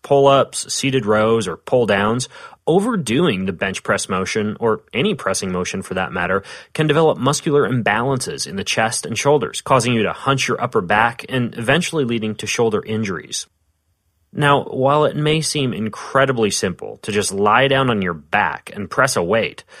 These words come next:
there are three quick and dirty tips I want to give you to ensure that you bench press properly. Number one,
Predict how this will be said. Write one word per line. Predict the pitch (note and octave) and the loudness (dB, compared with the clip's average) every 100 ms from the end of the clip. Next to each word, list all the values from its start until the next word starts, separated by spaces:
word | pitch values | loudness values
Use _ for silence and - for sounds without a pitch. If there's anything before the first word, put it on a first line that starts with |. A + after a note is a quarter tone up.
| - | -20
there | - C#3 B2 | 2 4 4
are | D3 D3 B2 | 4 4 2
three | - - E3+ F#3 F3 | -4 -6 -2 -2 -2
quick | - E3 D3+ | -2 -2 -2
and | - A2+ | -2 0
dirty | A2 A2+ | 2 2
tips | G#2+ A2+ G2+ | -2 -4 -2
I | G#2 | -2
want | G2 F#2 F2 | -2 -2 -6
to | |
give | F#2 F2+ | -6 -6
you | E2 D#2+ | -6 -10
to | - A#2+ | -6 -2
ensure | G#2 - - C#3 | -2 -2 -2 0
that | B2+ - | 0 -4
you | A2 | -6
bench | G2 A2+ C3 | -4 -4 -6
press | - E2 D#2 | -6 -6 -6
properly. | - - G#2 G#2 D#2+ B1 - _ _ _ _ _ _ | -8 -2 0 0 -6 -10 -14 _ _ _ _ _ _
Number | C3+ C#3+ D3 | 0 4 6
one, | C#3 A#2+ D2+ | 6 4 2